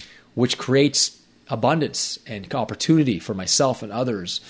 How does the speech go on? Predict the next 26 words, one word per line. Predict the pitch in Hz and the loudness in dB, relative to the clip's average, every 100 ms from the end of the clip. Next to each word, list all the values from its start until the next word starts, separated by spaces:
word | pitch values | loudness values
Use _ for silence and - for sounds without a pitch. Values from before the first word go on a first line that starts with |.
| - - - | -20 -20 -20
Um, | - 101 95 98 95 | -14 -10 -8 -8 -6
the | 107 | -4
words | 107 135 135 | 2 2 2
come | - 127 | -2 2
out | 131 131 | 2 2
more | 117 107 | -4 -6
clearly | - 156 156 147 147 110 | -2 2 4 4 2 -2
and | 104 | -6
effectively | 95 147 135 151 135 139 131 - - - | -4 -4 -2 -2 0 -2 -2 -8 -18 -8
and | 101 101 | -6 -2
naturally. | 131 226 - 95 76 - _ - _ _ _ | 0 0 -2 -6 -10 -16 _ -20 _ _ _
And | 107 | -4
I | 110 | -4
think | - 135 127 - - | 0 0 0 -10 -12
if | 135 127 | -6 2
we | 127 | 4
all | 123 135 | 4 4
were | 135 | 2
to | 131 | 0
live | 120 123 | -4 -2
that | 123 120 | -2 -2
life | 113 123 107 - | 0 0 -2 -6
and | 101 | -8
not | 101 113 120 104 | -2 -2 -2 -4
judge | 120 113 113 98 | 0 0 0 -6
on, | 107 107 104 98 | -8 -6 -6 -8